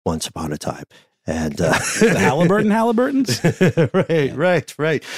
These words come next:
Speaker 1: Folks, uh, there's so much more we did not get to. We have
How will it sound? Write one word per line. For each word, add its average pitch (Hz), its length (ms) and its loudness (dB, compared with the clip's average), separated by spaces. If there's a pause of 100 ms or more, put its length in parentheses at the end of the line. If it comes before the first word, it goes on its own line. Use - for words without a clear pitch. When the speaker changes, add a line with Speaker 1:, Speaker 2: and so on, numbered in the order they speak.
(340)
Speaker 1:
Folks, - 640 0
uh, 147 240 2
there's 147 260 0
so 180 160 0
much 160 260 0
more 120 460 2
we 135 600 2
did 107 220 -4
not 123 360 0
get 120 260 -2
to. 98 380 -2 (260)
We 120 480 2 (120)
have 123 440 -2